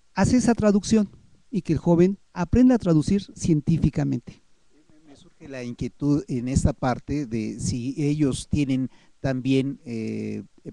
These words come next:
Speaker 2: planteado, conocen, eh, o se les da a conocer cuáles son, eh, el tipo de aprendizajes que ellos es, de, que,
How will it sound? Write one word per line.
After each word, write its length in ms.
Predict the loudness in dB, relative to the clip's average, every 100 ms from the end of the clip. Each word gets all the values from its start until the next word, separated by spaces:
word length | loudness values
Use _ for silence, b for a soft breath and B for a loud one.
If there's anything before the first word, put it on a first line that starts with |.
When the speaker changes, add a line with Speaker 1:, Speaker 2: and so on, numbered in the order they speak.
| -10
Speaker 2:
planteado, 540 | -8 -6 -2 0 0
conocen, 720 | -2 -4 0 0 2 0 0 -10 _ _
eh, 300 | -14 -10 -8
o 100 | 0
se 120 | 0 2
les 160 | 0
da 100 | -2
a 20 |
conocer 680 | -4 -4 -6 -2 2 2 0 -8 _
cuáles 400 | -8 -4 0 0
son, 360 | 0 0 -2 -4 _ _ -12
eh, 280 | -8 -8 -8
el 160 | -10
tipo 180 | -10 -6
de 60 | -6
aprendizajes 760 | -6 -4 4 4 4 0 -6
que 120 | -6
ellos 260 | -4 -4 -6
es, 320 | -8 -8 -6
de, 340 | -2 2 2 2
que, 240 | -4 -6